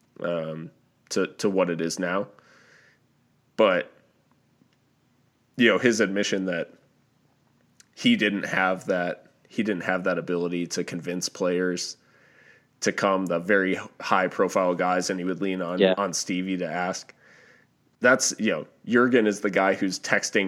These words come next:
Speaker 1: Mbappe, like, after the World Cup and stuff. Like, that's a, <laughs> that's the, like,
Speaker 2: That's how rumors start.
Speaker 1: Yeah, and that's, that's what, um, I don't know, Jurgen is the guy who's, uh, putting the calls in. And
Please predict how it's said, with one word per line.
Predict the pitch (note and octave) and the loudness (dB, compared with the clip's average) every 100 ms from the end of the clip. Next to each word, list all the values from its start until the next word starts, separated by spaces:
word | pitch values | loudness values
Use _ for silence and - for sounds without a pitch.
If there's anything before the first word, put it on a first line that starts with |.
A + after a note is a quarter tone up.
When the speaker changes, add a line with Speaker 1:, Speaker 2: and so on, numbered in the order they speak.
| F#2 F2 | -2 -2
Speaker 1:
Mbappe, | F2+ F#2+ F#2+ F2+ | -2 0 0 0
like, | F2 E2 | 0 0
after | D#2+ - F2+ | -2 -4 -4
the | E2+ | -2
World | F#2 D#2 | -2 -2
Cup | F2 F#2+ | -4 -4
and | D#2 F2 | -6 -6
stuff. | - - - - | -4 -4 -6 2
Like, | A#2+ - | 4 6
that's | B2+ E3+ | 4 8
a, | D#3 | 8
<laughs> | - - A3+ D#3 - - - - F4 A3 - F3+ F3 | 8 8 6 6 2 0 -4 0 2 0 2 2 4
that's | - C3+ - | 6 4 4
the, | E3 D3 A#2 A2+ - - - - A#2+ | 6 8 8 4 -2 -8 -10 -8 4
like, | B2+ | 6
Speaker 2:
That's | F#2 | 10
how | B2+ | 10
rumors | B2+ C3+ G#2 - | 10 8 6 2
start. | G2 F2+ - - G#2+ | 2 0 0 -6 2
Speaker 1:
Yeah, | A2 F2 D2 - | 2 4 0 2
and | A#2 | 4
that's, | A#2+ C3+ - - | 6 4 0 -2
that's | A#2+ B2+ | 2 4
what, | C3 G#2 - F#2+ | 4 2 0 -2
um, | F#2+ E2 E2 - - _ _ _ _ | 0 0 -4 -8 -14 _ _ _ _
I | - A2 | 4 4
don't | F#2 | 4
know, | F2 | 2
Jurgen | F#2+ A#2 A#2 G#2+ | 2 4 4 2
is | G2 | 0
the | G2 | 2
guy | G2 F#2+ | 2 2
who's, | F#2 G2 F2+ - - - - | 2 0 -2 -4 -8 -12 -6
uh, | F#2 E2+ E2+ F2 F2 - _ | -4 -2 -4 -4 -6 -8 _
putting | - A2+ G2 | 4 4 4
the | F#2 | 2
calls | G#2+ F#2+ G#2 | 4 4 4
in. | F#2+ | 0
And | F#2 | -2